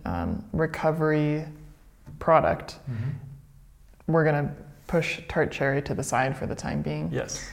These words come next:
Speaker 1: Then
Speaker 2: You could
Speaker 1: let's
Speaker 2: also
Speaker 1: think
Speaker 2: stack them
Speaker 1: about
Speaker 2: together, by the way.
Speaker 1: Yeah, you could do that, but it might be a little bit, um, redundant,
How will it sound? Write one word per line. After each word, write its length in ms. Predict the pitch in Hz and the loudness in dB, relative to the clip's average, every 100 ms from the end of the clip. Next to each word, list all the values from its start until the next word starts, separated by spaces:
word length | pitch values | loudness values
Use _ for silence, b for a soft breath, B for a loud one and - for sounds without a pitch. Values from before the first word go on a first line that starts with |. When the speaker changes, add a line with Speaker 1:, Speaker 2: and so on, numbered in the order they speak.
| - - | -6 4
Speaker 1:
Then 520 | 175 185 180 175 - | 6 8 6 6 6
Speaker 2:
You 100 | 180 | 8
could 80 | 170 | 10
Speaker 1:
let's 140 | 180 | 10
Speaker 2:
also 40 | 226 | 8
Speaker 1:
think 80 | 220 | 6
Speaker 2:
stack 260 | 180 170 | 6 6
them 100 | 165 | 6
Speaker 1:
about 40 | 143 | 4
Speaker 2:
together, 300 | 147 143 131 | 6 6 6
by 180 | - - | 2 -2
the 80 | |
way. 120 | - - - | -4 -6 -2
Speaker 1:
Yeah, 140 | 254 | 0
you 160 | 165 233 | 2 2
could 140 | 294 | 2
do 120 | 240 147 | 2 2
that, 300 | - - - | 2 0 2
but 360 | 170 - - - | 2 2 -8 -2
it 80 | 175 | 2
might 260 | 165 165 | 2 0
be 100 | 165 156 | 0 0
a 100 | 151 | 0
little 480 | 156 170 202 190 | -2 0 2 2
bit, 460 | 170 151 147 - - - | 2 0 0 -4 -12 -6
um, 380 | 151 147 - - | -4 -4 -4 -4
redundant, 520 | 160 143 139 - - | -2 -2 -2 -4 -8